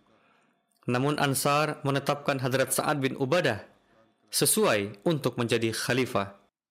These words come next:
Namun, belum saja mereka baiat kepada Sa'ad bin Ubadah, di antara mereka ada yang bertanya,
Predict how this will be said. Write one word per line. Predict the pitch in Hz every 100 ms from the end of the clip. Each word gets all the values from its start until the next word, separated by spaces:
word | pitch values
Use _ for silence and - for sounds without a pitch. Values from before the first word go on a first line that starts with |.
| _ _ _ _ _ _ _ _ _ _ -
Namun, | 135 139 165 165 -
belum | 131 139 135
saja | 120 151 147 160
mereka | 147 143 139 127
baiat | 104 143 175 -
kepada | 139 135 131
Sa'ad | - 139 131
bin | 127
Ubadah, | 123 120 113 139 - - - - 139
di |
antara | 147 147 156 156
mereka | 143 143 143 147
ada | - 165
yang | 160 143
bertanya, | 127 123 101 101 120